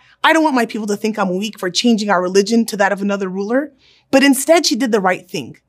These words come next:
She followed the right path. She didn't fear losing her wealth or power. Instead, she put her faith in Allah subhanahu wa ta'ala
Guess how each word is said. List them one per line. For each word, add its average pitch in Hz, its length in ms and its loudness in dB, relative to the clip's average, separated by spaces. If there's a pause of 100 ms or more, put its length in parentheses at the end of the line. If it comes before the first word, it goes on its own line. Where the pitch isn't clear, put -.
(240)
She - 180 2
followed 240 440 2
the 208 100 0
right 190 240 -4
path. - 480 -8 (260)
She 262 200 4
didn't 339 320 4
fear 294 320 -2
losing 262 320 0
her 208 140 0
wealth 233 380 2
or 190 80 -6
power. 170 480 -2
Instead, 311 520 2
she 262 100 2
put 359 240 -2
her 349 120 -4
faith 269 300 -2
in 233 80 4
Allah 208 180 2
subhanahu 269 340 -2
wa 240 60 0
ta'ala 208 260 0